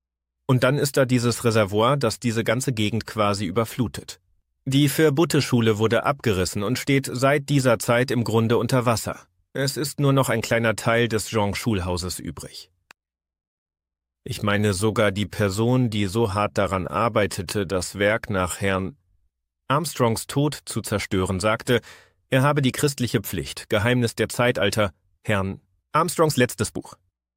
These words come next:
aus christlicher Pflicht nicht mehr drucken zu lassen. Er zog vor zwei, drei Jahren hierher, nur ein paar Meilen entfernt. Die Geschichte. So viele Leute haben versucht, sie zu begraben.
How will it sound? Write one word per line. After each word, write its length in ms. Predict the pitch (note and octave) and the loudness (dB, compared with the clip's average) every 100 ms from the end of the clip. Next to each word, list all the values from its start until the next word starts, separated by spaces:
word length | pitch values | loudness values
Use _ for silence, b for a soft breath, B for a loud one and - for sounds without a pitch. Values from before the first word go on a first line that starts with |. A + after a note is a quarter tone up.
| _ | _
aus 220 | D3 C#3 | 0 0
christlicher 560 | - E3 D3 D#3+ C#3+ C#3+ | 2 0 2 0 2 0
Pflicht 480 | - D3+ D3 - C#3+ | 0 0 0 -2 0
nicht 240 | C#3 - | 0 0
mehr 100 | C#3+ | 0
drucken 340 | C3 C3 C3 | 2 0 0
zu 140 | A2 A2 | -2 -2
lassen. 340 | F2+ - - - _ _ | -4 -6 -10 -16 _ _
Er 180 | - G#2 | -6 -4
zog 240 | - A2+ | -4 -4
vor 180 | - G#2 | -2 -4
zwei, 340 | - B2 A2+ | -2 0 0
drei 220 | A2 - A2+ | 0 0 2
Jahren 380 | A2 A2 A2 | 2 0 0
hierher, 500 | G#2+ B2+ A#2 B2 A#2+ G#2+ B B B | -2 2 2 4 4 2 B B B
nur 420 | C3+ C3 C3 B2+ | 2 4 4 2
ein 220 | F#2 B2+ | 0 -2
paar 180 | B2 B2+ | 0 0
Meilen 320 | A2+ G#2+ A2 | 2 2 0
entfernt. 580 | A2+ C#3 - A2+ - - - _ _ _ _ _ _ _ _ _ _ _ _ _ _ _ _ _ - | 0 -4 -2 -4 -6 -16 -20 _ _ _ _ _ _ _ _ _ _ _ _ _ _ _ _ _ -4
Die 80 | |
Geschichte. 460 | A2+ - C#3 - - - _ | -2 2 0 0 -10 -14 _
So 100 | - | -2
viele 220 | B2+ B2 A2+ | 0 0 2
Leute 300 | G#2+ A#2+ G#2+ | 4 4 0
haben 160 | G2+ | 0
versucht, 320 | - G2+ A2+ | -4 -4 -4
sie 100 | - | -6
zu 140 | G#2 F#2+ | -8 -6
begraben. 400 | G#2 A2+ G#2+ | -2 -2 -2